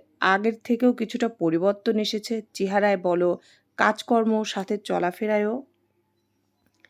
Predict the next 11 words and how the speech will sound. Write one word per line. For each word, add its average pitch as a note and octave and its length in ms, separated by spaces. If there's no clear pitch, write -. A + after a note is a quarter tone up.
চেহারার D4 420
কথায় B3 300
রনি G#3 240
মৃদু F3+ 340
হাসে। D#3+ 460
আজরিন F#3+ 380
হাস্যোজ্জ্বল G3 640
হয়ে F#3+ 240
বলে F3 300
ওঠে, E3 340
"সব C#4 260